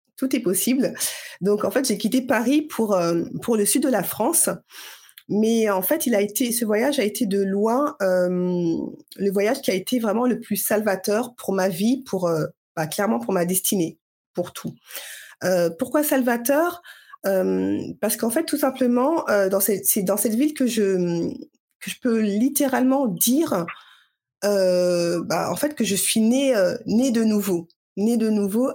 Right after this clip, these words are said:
à, à tous les niveaux. Ça, c'est sûr et certain. Euh,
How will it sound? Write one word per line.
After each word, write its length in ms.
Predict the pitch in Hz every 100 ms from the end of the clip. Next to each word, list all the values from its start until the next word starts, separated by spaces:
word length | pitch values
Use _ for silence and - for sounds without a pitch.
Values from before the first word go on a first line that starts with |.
| -
à, 400 | 202 190 - 196
à 60 |
tous 220 | 208 -
les 160 | 269 233
niveaux. 400 | 214 202 180 160
Ça, 140 | - -
c'est 160 | 202
sûr 180 | 196 226
et 60 | 226
certain. 600 | 220 185 - 208 247 320 - - - - 190
Euh, 580 | 196 180 175 170 151